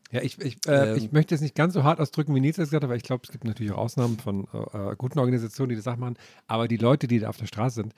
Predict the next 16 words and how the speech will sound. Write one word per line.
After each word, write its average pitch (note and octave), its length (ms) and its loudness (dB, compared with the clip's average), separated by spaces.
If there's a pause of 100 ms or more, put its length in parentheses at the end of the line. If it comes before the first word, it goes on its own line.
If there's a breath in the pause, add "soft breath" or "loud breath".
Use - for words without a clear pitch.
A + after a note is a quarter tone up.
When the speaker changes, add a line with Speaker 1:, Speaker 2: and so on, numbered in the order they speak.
(260 soft breath)
Speaker 1:
die A2 80 -4
sind C3 180 0
ja B2+ 140 4
auch A#2 80 4
nicht B2+ 140 2
von A#2+ 120 -2
den A2 140 0
Organisationen, G#2+ 760 -2
ne? F#2 80 -2
Die F#2+ 80 -8
verdienen A2+ 380 -2
ja G#2 100 0
da G2+ 140 -4
auch G#2+ 160 -8
ihr, G#2 260 -2
ihr G2+ 240 -4